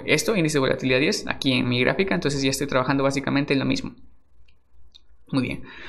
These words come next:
ahora nos damos cuenta que pues qué lento se mueve esto, es porque estamos en días, vamos a cambiar días a minutos, dependiendo cómo, cómo operen y analicen ustedes. Muy bien, entonces ahora tenemos ya nuestros gráficos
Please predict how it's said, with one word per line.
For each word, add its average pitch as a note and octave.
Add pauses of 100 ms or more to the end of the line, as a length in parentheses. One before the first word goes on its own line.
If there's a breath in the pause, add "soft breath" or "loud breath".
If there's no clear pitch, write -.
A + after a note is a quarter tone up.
(160 loud breath)
ahora E3+
nos F#3+
damos F3
cuenta F#3
que E3
pues C3
qué D3+
lento F3
se E3
mueve D3
esto, -
es C#3+
porque -
estamos D#3+
en C3
días, C3+
vamos C3+
a C3+
cambiar B2+ (320 loud breath)
días A3+
a D#3+
minutos, C#3
dependiendo D#3
cómo, D3
cómo C#3+
operen C3+
y -
analicen C3
ustedes. - (520 loud breath)
Muy G#3+
bien, C#4
entonces D3+
ahora D3
tenemos C#3
ya C#3
nuestros C3+
gráficos C3+